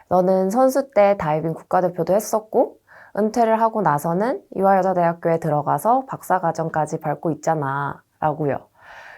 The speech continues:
그리고 "지금까지 노력해온 게 많으니까 할 수 있는 말이 많을 것 같은데." 라고 말이죠.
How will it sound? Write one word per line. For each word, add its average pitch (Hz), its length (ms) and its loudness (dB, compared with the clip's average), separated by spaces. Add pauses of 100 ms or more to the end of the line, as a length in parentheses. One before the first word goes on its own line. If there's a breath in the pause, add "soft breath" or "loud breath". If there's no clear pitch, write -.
그리고 180 500 -2
"지금까지 175 960 0 (160)
노력해온 180 600 4
게 165 100 2
많으니까 151 560 -2 (120)
할 254 180 2
수 262 180 -6
있는 214 260 0
말이 160 200 2
많을 147 260 0
것 185 160 -2
같은데." 180 680 0
라고 156 280 0
말이죠. 135 520 -6